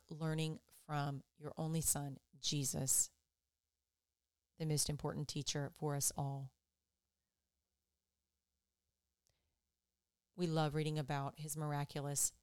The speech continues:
stories, like feeding the five thousand and walking on water and healing all those that touch his cloak.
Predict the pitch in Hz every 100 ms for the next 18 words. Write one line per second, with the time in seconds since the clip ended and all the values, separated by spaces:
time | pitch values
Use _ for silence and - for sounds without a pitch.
0 | - - - 143 143 - - - - 151
1 | - 170 160 147 131 147 139 - 143 139
2 | 135 147 - 143 _ _ _ _ _ _
3 | _ _ _ _ _ _ - 175 160 156
4 | - 151 143 139 135 135 - 151 143 _
5 | _ _ _ _ 180 170 - 180 175 170
6 | 156 143 - 156 151 147 143 135 - -
7 | _ _ _ _ _ - 156 160 147 143
8 | - - 143 139 -